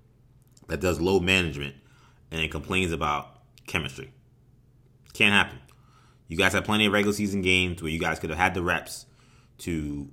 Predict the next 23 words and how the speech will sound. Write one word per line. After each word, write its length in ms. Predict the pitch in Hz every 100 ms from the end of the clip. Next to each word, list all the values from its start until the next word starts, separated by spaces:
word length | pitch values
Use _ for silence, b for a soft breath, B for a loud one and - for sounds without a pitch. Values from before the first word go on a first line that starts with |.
| -
work 300 | 85 95 95
things 240 | 98 90
out 280 | 87 85 -
in 80 | 73
close 280 | 95 92 -
games 420 | 87 85 85 76
and 100 | 73
how 120 | 82
to 100 | 85
finish 360 | - 92 87 -
games 340 | 82 82 71
and 100 | 71
how 80 | 73
to, 140 | 73 67
you 80 | 85
know, 220 | 76 65 65
close 200 | - 85
out 160 | 85 -
teams 200 | 90 82
defensively 680 | 87 85 80 80 82 80
and 80 | 69
get 180 | 78 78
stops. 520 | 90 78 76 -